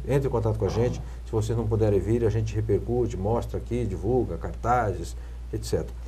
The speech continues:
Por falar em cartaz, tem um último cartaz que eu esqueci de mostrar aqui, ó, que é do diese. Vamos encerrar o programa com ele. O trabalho está em nosso dia a dia, inclusive na sala de aula, curso superior de ciências do trabalho no diese. Inscreva-se já,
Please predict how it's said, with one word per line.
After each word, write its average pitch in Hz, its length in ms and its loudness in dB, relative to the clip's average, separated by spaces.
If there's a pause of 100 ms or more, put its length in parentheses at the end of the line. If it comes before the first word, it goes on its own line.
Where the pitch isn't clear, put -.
(120)
Por 180 80 6
falar 151 200 8
em 139 40 2
cartaz, 170 400 4
tem 180 120 4
um 180 40 6
último 170 240 4
cartaz 156 360 2
que 185 60 2
eu 170 40 2
esqueci 180 400 -2
de 170 80 2
mostrar 175 340 2
aqui, 151 240 2
ó, 110 120 6 (800)
que 143 140 8
é 143 100 12
do 147 120 8
diese. 139 520 10
Vamos 120 260 2
encerrar 131 300 0
o 131 40 4
programa 143 360 4
com 151 160 4
ele. 107 240 4 (560)
O 117 100 0
trabalho 143 680 6
está 143 280 2
em 127 40 2
nosso 120 300 0
dia 160 160 4
a 160 40 4
dia, 143 420 2
inclusive 131 460 2
na 147 120 0
sala 135 260 0
de 135 120 2
aula, 120 360 6 (440)
curso 143 320 4
superior 123 520 6
de 123 120 -2
ciências 113 420 0
do 120 100 -2
trabalho 123 500 2
no 127 160 2
diese. 117 800 6
Inscreva-se 113 720 0
já, 113 300 0